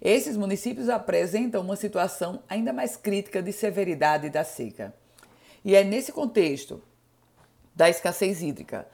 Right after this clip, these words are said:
de setenta e cinco municípios já em situação de emergência, que os gestores municipais se colocam com muito, com desafios muito maiores,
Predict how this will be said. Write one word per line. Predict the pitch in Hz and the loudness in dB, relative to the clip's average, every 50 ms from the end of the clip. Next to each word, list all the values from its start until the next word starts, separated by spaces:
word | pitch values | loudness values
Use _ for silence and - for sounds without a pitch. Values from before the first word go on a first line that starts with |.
| _ _ _ - _ - | _ _ _ -20 _ -10
de | 165 165 | -8 -2
setenta | - - 185 - - 226 254 233 311 | 2 2 2 4 2 0 0 0 -2
e | 254 | -6
cinco | - - 233 220 240 | -6 -6 -6 -6 -4
municípios | 214 220 214 214 214 - 214 214 202 220 220 202 | -2 -2 -2 -2 -2 -4 -4 -4 -4 -6 -6 -2
já | - 214 190 | 0 0 0
em | 190 | 0
situação | - 208 202 - 175 175 180 - 196 | 0 -4 -4 -2 -4 -4 -4 -4 -4
de | 190 185 | -4 -4
emergência, | 180 160 151 147 156 156 175 170 170 165 147 - - 120 - - - - - _ _ _ | -4 -4 -4 -4 -4 -4 -6 -8 -8 -8 -12 -10 -10 -12 -12 -12 -20 -20 -20 _ _ _
que | - 190 | -2 0
os | 196 | 4
gestores | 214 226 220 220 - 240 247 254 269 285 247 - | 4 4 4 4 6 6 6 6 6 2 0 -2
municipais | 226 226 220 233 - 214 214 - 190 190 196 196 220 208 - - - - _ _ | -2 -2 -2 -2 -2 -4 0 4 4 4 4 4 2 -2 -6 -14 -20 -20 _ _
se | - - 202 | -10 -8 -2
colocam | 208 214 196 185 196 190 196 202 220 220 - 220 214 214 | 4 6 6 8 8 8 8 8 6 4 2 -2 -2 -2
com | 208 - 214 208 | -2 0 0 0
muito, | 202 196 196 208 233 254 302 339 330 - - - - - - - | 0 0 0 0 0 0 0 -4 -6 -8 -6 -6 -6 -6 -6 -4
com | 226 214 214 214 214 | -2 -2 0 0 -2
desafios | 185 208 196 214 220 220 - 240 254 269 233 - | -2 -2 0 0 -2 -2 -2 -4 -4 -4 -2 0
muito | 220 226 269 - 349 | 0 0 0 -2 -2
maiores, | 320 302 254 202 165 147 139 120 104 - - 131 - - | -2 0 2 4 4 4 4 4 2 0 -4 -10 -14 -20